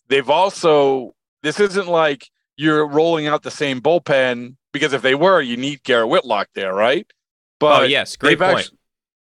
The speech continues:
Speaker 1: right. They've actually invested in this bullpen. All the things that we want them to do, hey, you gotta pay for certainty. Well, the one place they kinda did was the bullpen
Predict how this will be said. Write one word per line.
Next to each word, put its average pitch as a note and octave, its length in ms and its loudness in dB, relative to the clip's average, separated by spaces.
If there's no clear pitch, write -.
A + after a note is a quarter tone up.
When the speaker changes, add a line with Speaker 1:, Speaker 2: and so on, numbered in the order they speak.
Speaker 1:
right. F#3 280 0
They've C#3+ 200 0
actually E3+ 380 0
invested C3+ 600 -2
in C3+ 120 -2
this B2+ 160 -6
bullpen. D#3+ 320 2
All E3 160 2
the F#3 80 -6
things F#3+ 240 -2
that D#3+ 100 -2
we C#3+ 140 -2
want D3+ 420 0
them D3 140 -2
to C3 80 -8
do, E3 300 2
hey, D3+ 200 2
you D3+ 100 0
gotta C3+ 200 0
pay D3+ 220 -4
for C#3+ 160 -6
certainty. E3 600 -2
Well, D#3+ 320 4
the C#3 100 -2
one F3 220 0
place F#3 300 -2
they D#3 140 -4
kinda E3+ 380 -2
did D#3+ 400 0
was D3+ 280 2
the - 100 -8
bullpen C#3 540 0